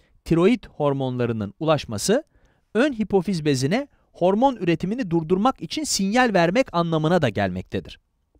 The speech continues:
Bunu kırmızı ile işaretliyorum ki durdurma anlamında, e, taşıdığı net olsun. Evet, bu sinyal, bu hormonların üretimini durdurmak için geliyor. Aynen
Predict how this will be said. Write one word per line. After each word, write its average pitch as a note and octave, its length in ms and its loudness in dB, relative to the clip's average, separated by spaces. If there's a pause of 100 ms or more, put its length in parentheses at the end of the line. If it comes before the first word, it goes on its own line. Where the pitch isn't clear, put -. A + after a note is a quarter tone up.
(560)
Bunu F#3+ 260 2
kırmızı F3+ 380 0
ile C#3+ 140 2
işaretliyorum C3 600 -2
ki D3+ 160 -4
durdurma D3 420 -2
anlamında, A2+ 720 -6
e, - 240 -20
taşıdığı D3+ 520 -4
net C#3 200 -4
olsun. - 320 -12 (640)
Evet, - 240 0 (260)
bu D#4 160 2
sinyal, C#3+ 500 -2 (460)
bu C4 140 2
hormonların C#3+ 560 2
üretimini E3+ 440 -4
durdurmak G3 420 2
için - 140 -8
geliyor. G2 480 -4 (580)
Aynen E3+ 440 2